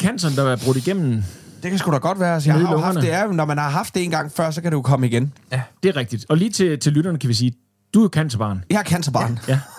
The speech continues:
Speaker 1: Leffe er jo vores... Øh,
Speaker 3: Han er vores
Speaker 1: han er
Speaker 3: aflad. Vi kan lave alle de, øh,
Speaker 2: Jeg er,
Speaker 3: cancer-jokes,
Speaker 2: jeg er
Speaker 3: som vi
Speaker 2: jeres,
Speaker 3: venter på.
Speaker 2: øh, jeg er jeres progerie, Jesper.
Speaker 3: Ja.
Speaker 1: Ja. <laughs> Nå, prøv at høre, vi har jo alle sammen vores. Ikke at slås med, det har vi sikkert også.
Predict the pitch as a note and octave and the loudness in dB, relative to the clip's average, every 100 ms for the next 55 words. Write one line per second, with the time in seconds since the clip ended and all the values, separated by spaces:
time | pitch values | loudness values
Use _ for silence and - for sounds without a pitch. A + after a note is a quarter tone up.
0 | - - - D3 A3+ A#3 E3+ C#3+ D3+ F#3 | -12 -8 -2 2 2 2 0 2 0 0
1 | - C3+ A#2 A2+ A2 G#2+ G#2 F#2+ - - | 0 2 2 2 2 2 2 2 2 2
2 | C#3+ C3 F3+ A#3 A3+ E3+ G3 A3 G3+ - | 0 2 0 0 0 -2 0 2 0 0
3 | G#3+ A#3+ A#3+ A3+ A3 _ - E3 D3+ G#3+ | 0 0 0 -2 -2 _ -2 0 0 0
4 | G3+ E3+ D#3+ D#3 D3+ D3 D#3+ G3 E3+ D#3+ | 0 0 0 0 0 0 0 0 2 2
5 | E3+ G#3 - D3+ C3+ C3 F3 F3+ D3+ F3 | 2 0 0 0 0 0 -2 0 -2 -2
6 | - C#3 D#3 C3 G#2 G2 - G#2+ - F3+ | -4 -2 0 0 0 -2 -2 -4 -4 -10
7 | - - F#3 - - - - - - - | -8 -4 -4 -4 -20 -20 -14 -8 -6 -6
8 | - - - - - - - - - - | -8 -8 -10 -12 -12 -12 -12 -8 -6 -2
9 | G4+ - - - - - - - E4+ - | -4 -2 -8 -8 -18 -14 -12 -6 -6 -4
10 | F#4+ - F#4+ - - - _ _ - _ | -4 -4 -6 -6 -14 -14 _ _ -20 _
11 | _ _ - - - C4 C3 D3+ C3+ G#3+ | _ _ -14 -10 -8 -2 -2 0 2 2
12 | F3+ F3+ F#3 E3 F3 D3 C#3 D#3 D3 B2+ | 2 0 -2 0 0 0 0 0 0 0
13 | A#2 G#2 G#2 A#2+ - F3 G#3 C3+ C#3 F#3 | 0 0 0 0 0 0 0 0 0 0
14 | F3 D#3+ - A#2+ A#2 - A2 A2 G#2+ | 0 0 0 -2 0 -2 -2 0 0